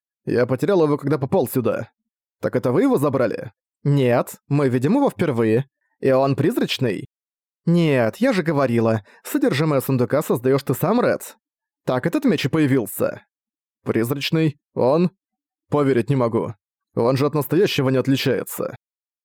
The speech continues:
Изучив его, парень мог сказать лишь то, что он выглядел прямо как тот, который он получил от учителя. Парень использовал чутье, но никакого ответа не было. «Это сила нашего креста,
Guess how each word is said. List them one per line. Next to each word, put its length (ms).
Изучив 460
его, 260
парень 280
мог 180
сказать 320
лишь 180
то, 120
что 200
он 120
выглядел 420
прямо 260
как 180
тот, 180
который 300
он 60
получил 400
от 140
учителя. 560
Парень 240
использовал 500
чутье, 500
но 160
никакого 440
ответа 300
не 160
было. 400
«Это 260
сила 300
нашего 340
креста, 520